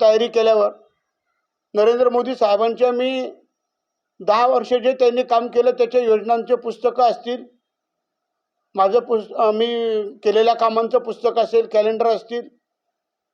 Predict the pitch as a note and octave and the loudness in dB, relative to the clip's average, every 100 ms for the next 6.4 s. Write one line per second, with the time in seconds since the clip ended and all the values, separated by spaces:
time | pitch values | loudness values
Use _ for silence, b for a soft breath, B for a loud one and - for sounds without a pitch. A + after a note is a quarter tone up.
0 | - F#3+ G3+ A3 A#3 A#3 A#3 B3 B3 A#3+ | -8 -2 0 0 2 2 2 2 4 2
1 | - - _ _ _ _ _ F#3 G3+ G#3 | 0 -6 _ _ _ _ _ -4 -2 0
2 | A3+ A#3 G#3 G#3 G#3+ A3+ G#3 A3+ A#3 A#3+ | -4 -4 -2 0 2 0 -2 -8 -14 -16
3 | - _ _ _ _ _ _ _ _ _ | -20 _ _ _ _ _ _ _ _ _
4 | _ _ _ - G3+ A#3 A3+ B3 C4 B3+ | _ _ _ -6 -2 -2 0 -2 0 0
5 | B3 A#3+ A#3 A#3 - - A3+ A3 A3 A3 | 2 0 -4 -12 -14 -2 0 2 0 2
6 | A#3+ A3 - | 2 2 -12